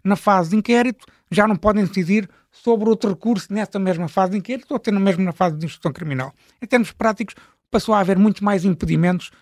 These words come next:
muitos juízes a declararem impedidos durante a tramitação da Operação Marquês, o que fez atrasar o processo. A segunda questão é o grande cavalo de batalha de Pedro de Lille,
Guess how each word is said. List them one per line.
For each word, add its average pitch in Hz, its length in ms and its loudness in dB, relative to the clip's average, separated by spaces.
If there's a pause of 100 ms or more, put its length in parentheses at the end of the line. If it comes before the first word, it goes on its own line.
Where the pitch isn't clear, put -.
muitos 208 220 2
juízes 185 240 0
a 190 60 -4
declararem 175 420 -2
impedidos 185 440 0 (240)
durante 180 300 -2
a 160 40 -12
tramitação 175 640 -4 (220)
da 165 80 0
Operação - 260 -4
Marquês, 247 300 -2
o - 40 -8
que - 40 -20
fez 196 140 -2
atrasar 170 280 -2
o 170 60 0
processo. - 380 -16 (280)
A 208 60 -8
segunda 330 400 -2
questão 156 420 -8
é 180 80 -10
o 165 80 -2
grande 208 280 2
cavalo 190 280 0
de 160 60 -6
batalha 151 500 -6 (300)
de 202 80 -4
Pedro 160 320 -2
de 196 80 -2
Lille, 254 300 2